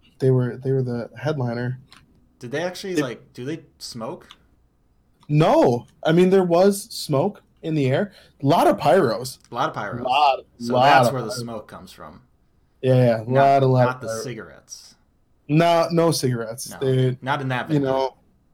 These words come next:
Speaker 1: you mean, no, not there. But I'm pretty sure I saw a camera guy, uh, just smoking an e-cigarette, which I don't think you're allowed to do in there either.
Speaker 2: Probably not.
Speaker 1: But he was running around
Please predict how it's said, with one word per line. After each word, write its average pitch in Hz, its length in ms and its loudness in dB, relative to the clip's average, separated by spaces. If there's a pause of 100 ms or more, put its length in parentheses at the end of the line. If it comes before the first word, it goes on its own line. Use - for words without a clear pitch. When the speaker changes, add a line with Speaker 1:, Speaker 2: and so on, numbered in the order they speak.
(340)
Speaker 1:
you 214 140 4
mean, 180 380 4
no, 139 360 0 (200)
not 151 300 2
there. 113 120 -4
But 131 180 -2
I'm 170 100 2
pretty 277 160 -2
sure 269 180 0
I 202 40 4
saw 170 200 2
a 131 60 -2
camera 131 360 -4
guy, 160 320 -2 (720)
uh, 127 140 -8 (260)
just 127 320 -2 (600)
smoking 139 440 -2
an 120 120 -2
e-cigarette, 117 580 -8
which 131 160 -8
I 120 60 -4
don't 120 180 -4
think 117 220 -12 (260)
you're 123 180 -4
allowed 117 280 -4
to - 80 -18
do 123 240 -4
in 123 160 -8
there 120 180 -4
either. 127 320 -4 (420)
Speaker 2:
Probably 107 280 -14
not. 98 340 -20
Speaker 1:
But 135 160 -16 (220)
he 131 120 -2
was 147 180 2
running 170 200 4
around 165 400 2